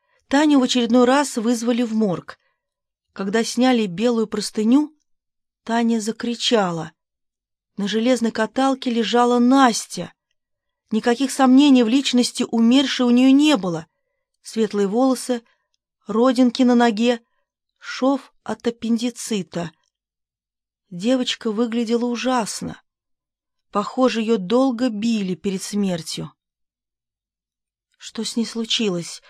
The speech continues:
зарыдала Таня. Следователь сказал: «Мы накрыли подпольный бордель.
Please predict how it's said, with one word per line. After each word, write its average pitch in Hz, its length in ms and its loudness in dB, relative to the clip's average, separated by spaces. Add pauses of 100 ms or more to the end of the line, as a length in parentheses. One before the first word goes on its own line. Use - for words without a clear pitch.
(160)
зарыдала 196 520 0
Таня. 175 500 -4 (800)
Следователь 226 560 -2
сказал: 196 560 -2 (800)
«Мы 220 320 0
накрыли 226 460 -2
подпольный 220 560 -2
бордель. 220 580 -2